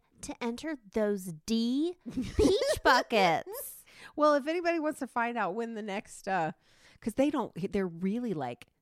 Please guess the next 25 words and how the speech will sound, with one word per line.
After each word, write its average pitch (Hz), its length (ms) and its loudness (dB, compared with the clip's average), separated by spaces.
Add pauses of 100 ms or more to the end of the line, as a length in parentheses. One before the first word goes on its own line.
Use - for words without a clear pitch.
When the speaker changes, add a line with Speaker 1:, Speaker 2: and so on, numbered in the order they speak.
(580)
Speaker 2:
I, 175 80 -2 (100)
at - 280 -6
least 226 320 -8
ten 247 200 0
years 196 200 0
ago - 280 4
<laughs> - 220 -2
when - 180 10
they 359 100 4
did 349 300 8
this, 330 260 4 (720)
<laughs> - 680 -8
they 320 120 0
were 330 180 0
really, 240 500 -2
like, 196 300 0 (140)
closed 175 360 -4
mouth 160 240 -4
about 180 260 -2
when 151 260 -4
the 156 140 -6
application 147 540 -8
process 175 400 -8
was 151 200 -8
open. 311 480 -2